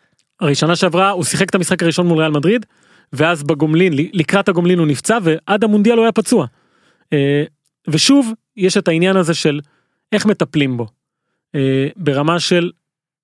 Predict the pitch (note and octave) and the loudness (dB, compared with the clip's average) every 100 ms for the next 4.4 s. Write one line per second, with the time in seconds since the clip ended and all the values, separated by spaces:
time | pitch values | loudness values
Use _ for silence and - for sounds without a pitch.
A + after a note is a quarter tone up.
0 | _ - D3+ E3+ E3+ D#3+ D#3+ C#3+ D3 D#3+ | _ -6 -4 0 0 0 -2 -2 0 2
1 | F3 E3+ C3+ C#3+ C#3 A2+ A#2 C#3 D#3+ D#3+ | 0 -2 -4 -2 -2 -6 -4 0 0 0
2 | D3+ C#3+ D3 E3+ C#3+ C#3 - C#3 C3+ - | -2 -2 -4 -2 -2 -2 -6 -8 -8 -6
3 | F3 G#3+ G#3 G#3 G3+ D3+ C3 C#3 C#3+ - | -2 0 2 2 0 -2 -2 -4 -4 -8
4 | B2 A3 A#3 | -2 0 0